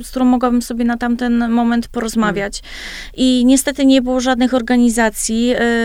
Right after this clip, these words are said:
Speaker 1: w naszym regionie, no bo nie chodziło mi o telefoniczny kontakt, tylko po prostu, żeby z kimś być, e,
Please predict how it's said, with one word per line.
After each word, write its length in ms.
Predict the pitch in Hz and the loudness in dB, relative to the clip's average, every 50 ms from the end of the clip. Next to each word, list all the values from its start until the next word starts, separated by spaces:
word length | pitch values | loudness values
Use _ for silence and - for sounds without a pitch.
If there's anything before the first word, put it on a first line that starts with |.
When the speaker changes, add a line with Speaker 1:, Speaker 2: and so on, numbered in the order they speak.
| 233 220 | -2 -4
Speaker 1:
w 80 | 220 | -2
naszym 320 | 226 233 226 - 240 233 226 | -4 -2 -2 0 0 0 0
regionie, 400 | 233 214 220 226 214 220 226 233 | 0 0 -2 -2 -2 0 0 0
no 80 | 240 226 | -2 -2
bo 340 | 226 233 240 240 240 240 | -2 -4 -2 -2 -2 -2
nie 160 | 233 233 247 254 | 0 0 2 2
chodziło 320 | 254 247 233 247 247 240 | 2 2 2 2 2 2
mi 140 | 233 233 226 | 2 2 2
o 80 | 233 | 0
telefoniczny 600 | 233 - 240 240 233 - 240 226 226 214 - 233 220 | -2 0 -2 -2 0 0 -2 -2 -2 -2 -4 -6 -6
kontakt, 340 | - 226 226 226 220 220 - | -4 -6 -6 -6 -8 -6 -8
tylko 200 | 240 - - 214 | -8 -6 -6 -8
po 100 | 220 208 | -8 -8
prostu, 280 | - 220 - - 233 | -10 -12 -10 -8 -8
żeby 260 | 220 220 214 214 226 | -8 -6 -6 -6 -6
z 80 | 214 - | -6 -6
kimś 220 | - 233 226 214 | -4 -4 -4 -4
być, 380 | 214 220 233 226 214 - - - - | -4 -2 -2 -2 -2 -2 -6 -4 -2
e, 920 | - 226 220 220 220 220 220 214 214 220 214 214 214 220 214 214 214 214 214 | -2 -2 -2 -2 -2 -2 -2 -2 -2 -2 -2 0 0 0 0 -2 -2 -4 -4